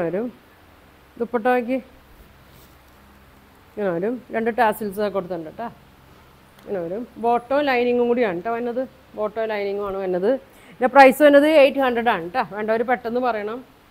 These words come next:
അധികം piece ഇല്ല ട്ടോ. ഇന്നിപ്പോൾ ഈ കാണിക്കുന്ന ഒരേ കളറുള്ളൂ ട്ടോ. എല്ലാത്തിൻ്റെ ഒരേ കളറുള്ളൂ ട്ടോ. വേണ്ടവർ പെട്ടെന്ന് റിപ്ലൈ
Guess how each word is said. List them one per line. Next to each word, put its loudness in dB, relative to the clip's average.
അധികം 0
piece -2
ഇല്ല 0
ട്ടോ. -2
ഇന്നിപ്പോൾ -4
ഈ -4
കാണിക്കുന്ന 0
ഒരേ 2
കളറുള്ളൂ 0
ട്ടോ. -10
എല്ലാത്തിൻ്റെ 4
ഒരേ 6
കളറുള്ളൂ 2
ട്ടോ. -2
വേണ്ടവർ -2
പെട്ടെന്ന് -2
റിപ്ലൈ -2